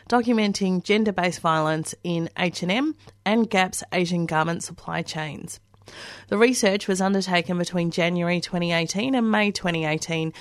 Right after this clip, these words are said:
in nine garment production hubs across five countries in Asia. Those countries are Bangladesh, Cambodia, Indonesia, India and Sri Lanka. The report documents the widespread sexual harassment and violence that workers endure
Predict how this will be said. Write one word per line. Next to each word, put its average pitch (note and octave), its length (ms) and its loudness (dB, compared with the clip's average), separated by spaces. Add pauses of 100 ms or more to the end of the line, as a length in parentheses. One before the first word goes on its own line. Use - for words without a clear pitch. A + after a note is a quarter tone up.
(160)
in F#3 160 4
nine F3+ 460 2
garment G3 420 2
production F3 500 -2
hubs D#3+ 480 -2
across E3+ 380 -2
five G3 320 2
countries D#3+ 420 -4
in D#3+ 100 -2
Asia. D#3+ 400 -2 (380)
Those F#3+ 200 2
countries G#3 420 2
are E3+ 40 -2
Bangladesh, F3+ 640 0
Cambodia, E3 680 0
Indonesia, E3+ 720 0 (220)
India E3 400 2
and D#3 120 -6
Sri D#3+ 200 -6
Lanka. D3 480 -4 (1500)
The G#3 120 6
report A#3 320 4
documents G#3 500 0
the F3+ 100 -2
widespread F3+ 540 2
sexual F3 360 -2
harassment F3 500 0
and E3+ 120 -2
violence E3+ 580 0
that F3+ 120 -2
workers F3+ 480 0
endure E3+ 540 2